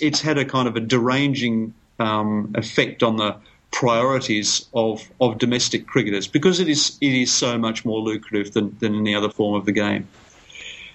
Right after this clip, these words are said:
And I guess the other, the other thing that, that it's, um, it's done to, to Australian cricket is to create, uh, it, we play an awful lot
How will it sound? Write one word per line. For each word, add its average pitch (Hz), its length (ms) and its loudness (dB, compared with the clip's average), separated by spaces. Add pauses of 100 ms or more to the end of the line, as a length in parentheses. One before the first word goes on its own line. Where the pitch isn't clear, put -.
(100)
And 202 120 2
I 220 80 2
guess 285 220 2
the 208 160 2
other, 196 380 2
the 175 120 2
other 190 160 0
thing 165 280 2
that, 135 140 -2 (140)
that 131 220 0 (1120)
it's, 131 360 0
um, 113 520 0 (180)
it's 135 220 0
done 135 440 2
to, 113 380 0
to 120 300 -2
Australian 127 440 0
cricket 107 380 -2
is 127 260 2
to 120 220 -2
create, 123 680 0 (580)
uh, 110 560 0 (180)
it, 147 220 -2 (1300)
we 170 160 4
play 190 300 2
an 156 100 2
awful 160 520 2
lot 127 340 -2